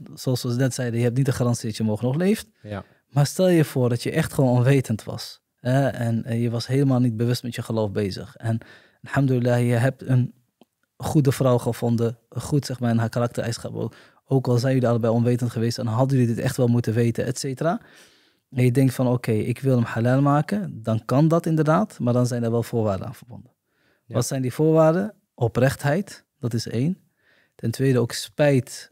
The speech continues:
Speaker 1: voor de harame tijd die je hebt, eh, meegemaakt met elkaar.
Speaker 2: Zeker.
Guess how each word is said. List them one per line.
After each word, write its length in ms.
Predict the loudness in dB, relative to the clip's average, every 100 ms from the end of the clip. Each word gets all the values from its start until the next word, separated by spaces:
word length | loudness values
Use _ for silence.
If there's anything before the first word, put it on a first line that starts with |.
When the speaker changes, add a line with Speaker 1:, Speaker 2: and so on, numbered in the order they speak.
| _
Speaker 1:
voor 340 | -12 -2 0
de 240 | 0 -4 -6
harame 560 | -10 0 4 4 4 2
tijd 260 | 0 0
die 100 | 0
je 60 | 2
hebt, 220 | 0 -2
eh, 100 | -6
meegemaakt 580 | -2 0 0 0 -2 -2
met 160 | -2 -2
elkaar. 340 | -2 -2 -4 -6 _
Speaker 2:
Zeker. 400 | _ -20 -20 -20